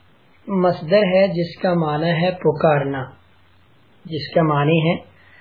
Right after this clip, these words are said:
پکارنا۔ مخ العبادہ، مخ میم کے ضمہ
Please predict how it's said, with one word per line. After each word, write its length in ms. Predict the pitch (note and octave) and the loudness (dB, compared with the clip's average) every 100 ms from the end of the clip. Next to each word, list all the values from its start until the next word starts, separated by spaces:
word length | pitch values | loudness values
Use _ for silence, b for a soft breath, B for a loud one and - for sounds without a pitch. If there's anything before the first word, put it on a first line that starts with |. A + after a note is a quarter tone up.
| b b b _ | b b b _
پکارنا۔ 560 | F3+ E3+ D#3+ C#3 C3+ A#2 - _ _ _ _ _ _ _ _ _ _ _ _ _ _ _ _ _ _ _ _ - b b b b b _ _ _ _ | -2 2 2 2 -2 -10 -14 _ _ _ _ _ _ _ _ _ _ _ _ _ _ _ _ _ _ _ _ -20 b b b b b _ _ _ _
مخ 420 | F#3+ B3+ - E3+ A#3 | 0 0 0 0 2
العبادہ، 840 | A3+ A3 F#3 F#3 E3+ D3+ C3+ - - - _ _ _ _ _ _ | 4 2 2 4 4 2 -2 -10 -16 -20 _ _ _ _ _ _
مخ 580 | D#3+ F#3 A#3+ G2 C#2 C2 - _ _ _ _ _ _ _ _ _ _ _ _ _ _ _ _ _ _ _ _ _ _ _ _ _ _ _ _ _ _ _ _ _ _ _ D#3+ | -4 -2 -2 -4 -10 -12 -20 _ _ _ _ _ _ _ _ _ _ _ _ _ _ _ _ _ _ _ _ _ _ _ _ _ _ _ _ _ _ _ _ _ _ _ -6
میم 360 | F3 F#3 G3 | -4 -2 -2
کے 160 | F#3+ F3+ | 2 2
ضمہ 440 | E3 D#3+ D#3+ D#3 | 2 -2 -4 -6